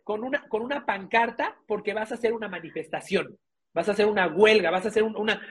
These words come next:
una marcha para promover aquello, para promover aquello que tú quieres transmitir. ¿Qué, qué diría tu pancarta?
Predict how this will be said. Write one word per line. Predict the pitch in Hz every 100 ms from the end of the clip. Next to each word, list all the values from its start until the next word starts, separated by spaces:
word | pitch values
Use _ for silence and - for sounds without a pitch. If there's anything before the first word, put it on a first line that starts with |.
| -
una | 196 214
marcha | 202 202 196 - - _ _ _ _ _ _ _ _ _ _
para | 196 196 190
promover | 214 208 214 254
aquello, | 269 254 247 262 254
para | 202 202
promover | 208 208 233
aquello | 277 277 254 277
que | 214
tú | 202 247
quieres | - 240 233
transmitir. | 185 165 156 143 165 - _ _ _ _ _ _ _ _ _ _ _ _ _ - - _
¿Qué, | - 254 254
qué | 269
diría | 269 254 247 233
tu | 214
pancarta? | 190 170 165 156 -